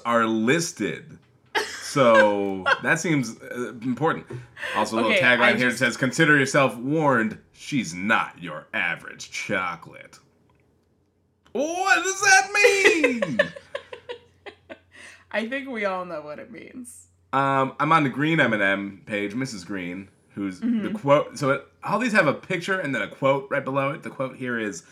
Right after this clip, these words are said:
Speaker 1: "I melt for no one."
Speaker 2: Oh,
Speaker 1: Um,
Speaker 2: she's strong. That's
Speaker 1: gender,
Speaker 2: why.
Speaker 1: female. Spokes candy for almost every kind of M and M's. Uh,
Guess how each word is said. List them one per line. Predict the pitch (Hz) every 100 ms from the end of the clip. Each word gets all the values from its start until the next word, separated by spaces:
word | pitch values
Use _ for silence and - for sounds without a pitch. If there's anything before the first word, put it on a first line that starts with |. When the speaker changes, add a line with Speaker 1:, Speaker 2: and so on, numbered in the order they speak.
| - - -
Speaker 1:
"I | 117 135
melt | 135 117 101
for | - 95
no | 87 90 101 101
one." | 95 76 - - - _ _ _ _ _ - - -
Speaker 2:
Oh, | 190
Speaker 1:
Um, | - 175 170
Speaker 2:
she's | -
strong. | 185 180 196 160 160 -
That's | 208 -
Speaker 1:
gender, | 110 - 101 90 85
Speaker 2:
why. |
Speaker 1:
female. | - - 135 120 87 76 69
Spokes | - - 113 113
candy | - 107 101 95
for | 98 95
almost | 95 98 90 85
every | 98 143 120
kind | 80 80 71 73
of |
M | 71 69
and | 73
M's. | 71 80 95 - - _ _ 85
Uh, | 87 85 82 82